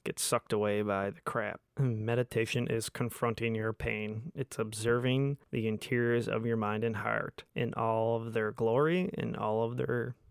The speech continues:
crappiness and all of its painfulness. I mean, for me, I like meditating when I do at least a half hour. Usually takes me a good twenty minutes to even get in a mode, but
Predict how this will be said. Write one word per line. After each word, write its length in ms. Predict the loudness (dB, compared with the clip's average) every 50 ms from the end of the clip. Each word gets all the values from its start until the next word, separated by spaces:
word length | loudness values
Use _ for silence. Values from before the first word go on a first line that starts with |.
| _ _ -12 -2
crappiness 680 | 0 0 0 2 -2 -4 -6 -6 -8 -8 -8 -10 -10 -12 _ _ -8 -4
and 160 | -4 -2 0
all 280 | 0 2 2 2 2 2
of 60 | 0
its 240 | -2 -2 -4 -6 -14 _ -4
painfulness. 760 | -2 -2 -2 0 -2 -2 -4 -4 -6 -8 -8 -8 -10 -12 _ _ _ _ _ _ _ _ _ _ -4 0
I 60 | 2
mean, 180 | 2 2 0 0
for 160 | 0 0 2
me, 380 | 4 4 4 6 4 4 2
I 140 | 2 2 4
like 260 | 4 4 2 2 0
meditating 760 | 0 2 2 2 2 0 2 2 2 4 2 2 2 2 0 0
when 140 | 0 0
I 80 | -2 -2
do 360 | -2 0 0 2 2 2 2
at 80 | 0 -2
least 340 | -4 -6 -4 -4 -4 -4 -4
a 60 | -4
half 260 | -2 -4 -4 -4 -2
hour. 460 | -2 -2 0 0 -2 -2 -4 -6 -10 -14 _ _ _ _ -4
Usually 300 | -2 0 2 2 0 0
takes 340 | -2 0 0 0 0 0 -4
me 220 | -2 0 2 0
a 60 | 0
good 280 | 2 0 -2 -2 -2 -8
twenty 300 | -4 0 0 0 2 0
minutes 400 | 0 0 0 0 -2 -2 -4 -6
to 100 | -6 -6
even 300 | -6 -4 -4 -4 -6 -4
get 240 | -2 -2 -2 -2 -2
in 160 | -4 -2 -2
a 40 | -2
mode, 400 | -2 -2 0 0 0 0 0 -2
but 160 | -4 -6 -6